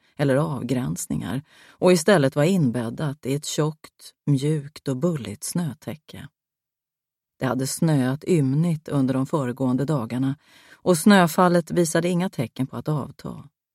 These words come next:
Ett förhållande som måste anses anmärkningsvärt med tanke på att det bara var i mitten av november och att han inte befann sig i övre Norrland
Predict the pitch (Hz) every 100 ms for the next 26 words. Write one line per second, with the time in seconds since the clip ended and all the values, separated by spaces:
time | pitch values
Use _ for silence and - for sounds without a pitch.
0 | _ _ _ _ _ _ _ 151 156 170
1 | 156 165 165 156 143 139 139 131 - 120
2 | 113 - 117 - 135 120 131 131 - 127
3 | - 147 139 151 - _ - - 165 180
4 | 151 156 139 143 147 127 151 120 123 135
5 | - - 135 131 160 139 117 165 180 85
6 | 143 _ _ - 156 151 160 156 127 -
7 | 165 190 139 117 143 156 123 117 139 139
8 | 120 123 165 208 - - 123